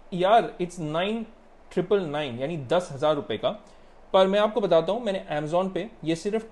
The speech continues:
टू ट्रिपल नाइन पे ख़रीदा है, लिंक डिस्क्रिप्शन बॉक्स में होगा, should you wanna buy it। इस साइड में कुछ नहीं है, बस Razer की ब्रांडिंग है। यहाँ पे ऐप स्टोर और प्ले स्टोर के बारे में लिखा हुआ है, तो ऐप भी मैं डाउनलोड करके आपको बता दूंगा कनेक्टिविटी कैसी है।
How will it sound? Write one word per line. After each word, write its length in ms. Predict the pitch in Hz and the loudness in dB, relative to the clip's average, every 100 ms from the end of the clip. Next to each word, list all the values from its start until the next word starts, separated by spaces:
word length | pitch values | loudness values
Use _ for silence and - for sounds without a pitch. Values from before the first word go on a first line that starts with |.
| - | -2
टू 140 | 262 | 0
ट्रिपल 280 | 269 233 208 | 0 -2 -2
नाइन 200 | 185 170 | -2 -4
पे 100 | 170 | -6
ख़रीदा 320 | - 139 127 | -6 -6 0
है, 140 | 147 220 - - - | 0 -2 -18 -20 -10
लिंक 240 | 131 185 208 | -2 -2 0
डिस्क्रिप्शन 480 | 160 - 185 208 180 | -4 -2 -4 -2 0
बॉक्स 240 | 160 175 | 0 0
में 80 | 160 | -2
होगा, 300 | 143 190 233 | -2 -2 -6
should 220 | - 151 | -6 -4
you 40 | 151 | -2
wanna 220 | 151 127 | -2 -2
buy 140 | 104 | -4
it। 960 | 92 - - - - - - - - 156 - 202 | -4 -16 -20 -20 -20 -20 -20 -20 -14 -16 -6 -4
इस 160 | 226 | 0
साइड 200 | 220 220 | 2 2
में 100 | 220 | 0
कुछ 220 | 214 214 | -4 -6
नहीं 100 | 240 | -4
है, 60 | 247 | -2
बस 160 | 208 147 | -2 0
Razer 300 | 151 190 185 | -2 -2 -4
की 80 | |
ब्रांडिंग 380 | 156 131 143 170 | -2 -2 -2 -4
है। 340 | 214 247 - - - | -6 -8 -18 -20 -6
यहाँ 220 | 135 156 | -2 -2
पे 240 | 190 185 - - | -2 -2 -4 -4
ऐप 140 | 147 | -4
स्टोर 260 | - 190 185 | -4 -2 0
और 60 | 165 | -2
प्ले 260 | - 151 | -2 -6
स्टोर 200 | 156 165 | -4 -6
के 80 | 160 | -2
बारे 180 | 151 147 | -2 -2
में 80 | 151 | -4
लिखा 220 | 139 160 | -4 -4
हुआ 120 | 180 | -4
है, 60 | 196 | -4
तो 140 | - | -4
ऐप 140 | 180 180 | -2 -2
भी 100 | 170 | -2
मैं 140 | 165 | -4
डाउनलोड 320 | 139 135 143 | -4 -2 -4
करके 200 | 147 - | -4 -4
आपको 200 | 151 139 | -6 -4
बता 220 | 127 110 113 | -8 -4 -4
दूंगा 200 | 135 156 | -4 -10
कनेक्टिविटी 520 | 147 123 - 131 135 | -8 -10 -10 -12 -8
कैसी 300 | 117 104 123 | -8 -8 -6
है। 240 | 175 226 | -6 -6